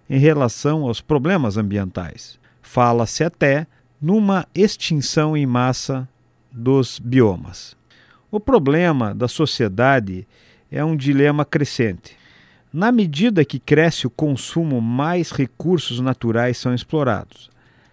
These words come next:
Além disso, o crescimento populacional cria mais demandas por recursos. O gasto de energia e matéria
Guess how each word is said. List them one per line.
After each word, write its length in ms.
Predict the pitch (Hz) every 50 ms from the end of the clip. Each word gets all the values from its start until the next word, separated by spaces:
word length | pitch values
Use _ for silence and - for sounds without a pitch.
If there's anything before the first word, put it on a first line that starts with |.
| _ _
Além 320 | - 170 170 151 123 113 98
disso, 520 | 87 104 143 170 190 - - - - - - _ _ _ _ _ _ _
o 100 | 135 123
crescimento 840 | - - 175 202 220 - - - 151 143 147 170 208 247 220 - 151
populacional 920 | 131 - 139 - - 123 113 107 98 - - 107 104 113 131 143 151 139 117 - _
cria 400 | - - 170 208 226 226 185 135
mais 400 | 120 123 143 175 214 220 190 143
demandas 760 | 127 127 131 120 113 117 120 131 139 147 139 139 131 - - - _ -
por 220 | 139 143 151 143
recursos. 880 | 139 - - 160 - - 139 135 135 107 - - - - - - - - _ _ _ _ _
O 100 | - 139
gasto 480 | 139 143 170 226 254 233 - - - 170
de 120 | 143 147
energia 580 | 143 135 127 120 113 107 104 107 120 151 170 160
e 40 | 135
matéria 720 | 120 117 101 - - 127 135 147 143 113 104 101 104 -